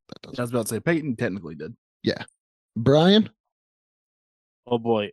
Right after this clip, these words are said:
Speaker 3: uh, I wasn't writing down all my players. I
Speaker 1: You
Speaker 3: was
Speaker 1: want me
Speaker 3: just
Speaker 1: to read
Speaker 3: going
Speaker 1: it off?
Speaker 3: off of the list.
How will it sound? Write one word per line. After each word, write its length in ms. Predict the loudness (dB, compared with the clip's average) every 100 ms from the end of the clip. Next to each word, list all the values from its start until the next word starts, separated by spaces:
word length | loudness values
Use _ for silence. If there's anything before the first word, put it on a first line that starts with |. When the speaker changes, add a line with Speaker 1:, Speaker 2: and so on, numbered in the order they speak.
| 0
Speaker 3:
uh, 320 | 2 2 0
I 140 | 0 0
wasn't 340 | 0 0 0
writing 280 | 0 -2 -4
down 260 | -2 -2 -2
all 80 |
my 140 | -4 -8
players. 440 | -8 -6 -6 -8 -2
I 40 |
Speaker 1:
You 40 | 0
Speaker 3:
was 80 | 2
Speaker 1:
want 120 | 4
me 60 | 6
Speaker 3:
just 100 | 8
Speaker 1:
to 40 |
read 140 | 8
Speaker 3:
going 120 | 8 6
Speaker 1:
it 20 |
off? 160 | 4 2
Speaker 3:
off 80 |
of 60 | -4 -20 _
the 40 | -14
list. 200 | -14 -20